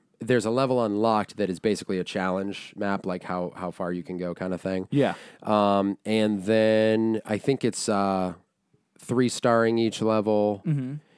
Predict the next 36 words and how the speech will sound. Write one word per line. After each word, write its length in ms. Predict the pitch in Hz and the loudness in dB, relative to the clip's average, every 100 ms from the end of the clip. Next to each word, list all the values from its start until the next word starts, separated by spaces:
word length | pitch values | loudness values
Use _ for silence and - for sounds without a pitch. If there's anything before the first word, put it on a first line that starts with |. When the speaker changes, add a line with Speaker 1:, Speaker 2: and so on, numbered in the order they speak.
| _ | _
Speaker 1:
And 180 | - 110 | -2 2
then 200 | 110 107 | 4 4
there 160 | 110 104 | 2 2
are 80 | 95 | 0
a 40 | |
couple 520 | - - 160 170 139 | -4 -6 -4 -2 -2
of, 720 | 107 104 101 101 98 92 - - _ _ _ _ _ | -2 -2 0 -2 -4 -6 -18 -20 _ _ _ _ _
a 80 | - | -10
couple 320 | - 143 131 | -4 -2 -2
of 80 | 120 | -4
secret 320 | - 113 107 | -4 -6 -2
achievements, 480 | 98 - 98 95 90 | -4 -4 -6 -4 -6
I 80 | 90 | -6
think, 200 | 90 90 | -8 -8
that 120 | 92 | -4
I 60 | 90 | -4
didn't 260 | 90 90 | -4 -6
look 200 | 85 87 | -6 -8
up. 240 | 92 87 - 165 | -6 -8 -8 -8
Speaker 2:
Mm-hmm. 340 | 131 123 135 | -8 -8 -4
Speaker 1:
Um, 280 | 98 92 90 | -2 0 -2
but 240 | 92 131 - | 0 0 0
i-, 140 | 170 | -8
that's 280 | 165 208 - | -2 0 4
all 160 | 190 160 | 4 6
it 60 | 139 | 4
is, 180 | 139 | 4
is 140 | 120 104 | 0 2
really, 260 | 127 117 | 4 4
like, 240 | 110 104 92 | 4 2 0
besting 380 | 113 - 113 92 | -2 0 -4 -2
the 80 | |
levels. 360 | 85 85 78 80 | -2 -4 -4 2
Speaker 2:
Yeah. 220 | 160 110 - | 4 2 0
Speaker 1:
Um, 480 | 92 87 85 82 - - | -6 -4 -6 -8 -12 -6
and, 420 | 95 92 87 | -4 -2 -4